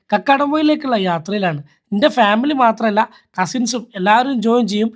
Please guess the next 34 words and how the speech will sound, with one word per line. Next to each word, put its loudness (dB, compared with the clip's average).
അവിടെ 4
എത്തുന്നതിന് 2
മുമ്പുള്ള 2
വ്യൂ 0
പോയിന്റിലൂടെ 0
കെ -2
എസ് -4
ആർ 0
ടി -6
സി -6
പോണ -4
സീൻ -2
പിടിക്കാം. -8
ഭയങ്കര 0
രസാ. -6
ഒരുപാട് 4
പേര് 2
അതിനു 0
വേണ്ടി 2
മാത്രം 0
അവിടെ 0
കാത്തു 0
നിൽക്കുന്നത് -4
ഞാൻ -8
കാണുന്നുണ്ട്. -4
ഇത്, 0
ഇതാണ് 2
നമ്മൾ 4
ഇന്ന് 0
പോകാൻ 0
പോകുന്ന -4
ആ 4
ഒരു -4
പ്രോപ്പർട്ടി. -6